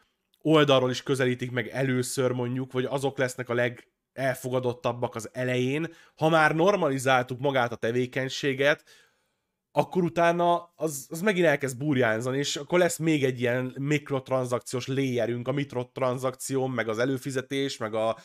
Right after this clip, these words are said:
meg a nem tudom én milyen modellek fölött még egyen.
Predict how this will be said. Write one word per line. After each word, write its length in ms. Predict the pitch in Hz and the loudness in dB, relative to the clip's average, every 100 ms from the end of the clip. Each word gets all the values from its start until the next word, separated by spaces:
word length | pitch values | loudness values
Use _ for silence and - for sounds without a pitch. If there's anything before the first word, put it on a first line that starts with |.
| - | -14
meg 120 | 120 | -4
a 20 | 139 | 0
nem 120 | 147 | 0
tudom 180 | 127 123 | 0 -2
én 80 | |
milyen 180 | 123 123 | 0 0
modellek 500 | 123 131 117 110 120 | 0 2 2 2 -2
fölött 500 | - - 123 104 - | -4 2 4 4 -2
még 240 | 113 104 101 | -8 -4 -4
egyen. 460 | 92 92 90 92 | -6 -6 -8 -10